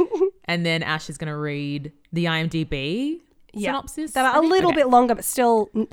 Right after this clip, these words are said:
Speaker 2: they hold no candles to the wonderful twelve-year-olds of two thousand eleven who wrote
Speaker 1: Oh.
Speaker 2: each episode description with no sentence structure whatsoever.
Speaker 1: We love 'em. Okay, here's what Binge has to say.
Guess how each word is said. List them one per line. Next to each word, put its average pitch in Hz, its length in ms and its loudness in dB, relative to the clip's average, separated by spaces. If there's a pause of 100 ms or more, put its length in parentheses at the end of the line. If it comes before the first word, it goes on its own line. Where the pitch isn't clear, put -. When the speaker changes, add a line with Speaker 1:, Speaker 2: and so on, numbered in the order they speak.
(340)
Speaker 2:
they 220 460 2
hold 233 240 4
no 254 180 6
candles 226 460 0
to 190 360 -2 (300)
the 220 80 0
wonderful 214 340 0
twelve-year-olds 185 600 -6
of 175 120 -10
two 196 100 -10
thousand 190 320 0
eleven 175 380 0
who 180 140 0
wrote 180 440 -2
Speaker 1:
Oh. 185 160 -4
Speaker 2:
each 214 280 -2
episode - 360 -2
description 170 580 -4 (320)
with 208 180 0
no 220 200 6
sentence 190 360 -2
structure 185 360 -8
whatsoever. 170 540 -10 (360)
Speaker 1:
We 170 200 -6
love 156 220 -6
'em. 156 200 -14 (500)
Okay, 185 340 -6
here's 226 260 0
what 240 200 0
Binge 180 320 -2
has 170 240 -4
to 165 100 -8
say. - 280 -8